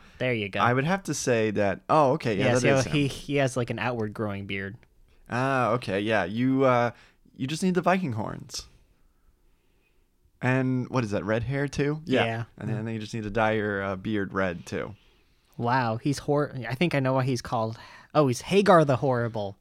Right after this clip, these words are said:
Speaker 1: not Hagrid the Horrible. And I
Speaker 2: Mm.
Speaker 1: think I can see why he's called Hagar the Horrible, 'cause he's lazy.
Speaker 2: Yeah,
Speaker 1: Is
Speaker 2: doesn't he have, like, a wife that's always yelling at him in the strips?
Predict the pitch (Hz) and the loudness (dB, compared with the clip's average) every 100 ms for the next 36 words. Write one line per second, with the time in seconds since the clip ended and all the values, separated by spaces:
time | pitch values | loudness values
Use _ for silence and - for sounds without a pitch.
0 | _ 135 123 127 117 113 107 104 110 104 | _ -8 -4 -4 -4 -4 -6 -6 -6 -6
1 | 101 101 - - _ _ 104 113 113 120 | -8 -10 -12 -20 _ _ -10 -6 -2 0
2 | 175 160 151 - 127 - 143 131 123 123 | 2 2 2 2 -2 -2 0 2 0 -2
3 | - 131 117 135 135 117 104 127 131 113 | -2 -4 -2 -4 -2 -2 -2 -2 -2 -2
4 | 98 - 143 120 117 170 202 139 104 - | -8 -4 -4 -2 0 4 4 2 -2 -10
5 | _ _ - - - - - - _ _ | _ _ -14 -12 -12 -16 -18 -20 _ _
6 | - _ 175 156 170 202 185 175 160 139 | -20 _ 0 2 2 2 4 2 2 0
7 | 120 - 107 98 117 113 117 101 107 110 | 0 0 -2 2 2 2 -2 -2 0 0
8 | 101 98 95 104 104 107 107 107 107 - | 0 -2 -4 -4 -2 -2 -2 -2 -4 0
9 | 113 117 - - | -2 -2 -6 -6